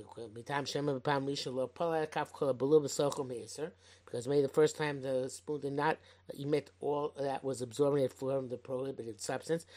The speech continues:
Yishbo Chelek Shishim, then, and there's one sixtieth left. Yichas Dochum Nun Tes Chalkim and Heter, and then fifty-nine parts of Heter entered the spoon. The Shebek-, I mean, Heter Shebekdera of the Heter and the milk pot entered the spoon.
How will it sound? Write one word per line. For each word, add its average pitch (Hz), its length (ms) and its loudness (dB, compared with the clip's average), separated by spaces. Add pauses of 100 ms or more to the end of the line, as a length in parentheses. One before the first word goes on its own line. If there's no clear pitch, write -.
(200)
Yishbo 143 280 2
Chelek 151 340 -2
Shishim, 147 460 -4
then, 135 220 -2 (340)
and 127 140 -4
there's 127 260 0
one 139 180 -4
sixtieth 143 680 -2
left. 143 340 0 (320)
Yichas 156 280 0
Dochum 151 320 0
Nun 156 200 -2
Tes 143 220 -4
Chalkim 143 360 -2
and 127 40 -2
Heter, 139 320 4
and 131 100 -2
then 135 160 0
fifty-nine 143 460 -6
parts 143 280 -8
of 110 100 -12
Heter 151 320 -4 (100)
entered 139 320 0
the 123 60 -4
spoon. 196 340 -2 (500)
The 139 60 -6
Shebek-, 135 600 -2
I 143 80 2
mean, 143 160 2
Heter 156 220 4
Shebekdera 135 580 -2
of 127 80 -4
the 120 80 -6
Heter 131 220 -6
and 123 140 -4
the 123 40 -4
milk 127 280 -4 (340)
pot 147 220 2
entered 123 240 -6
the - 40 -14
spoon. 202 240 -2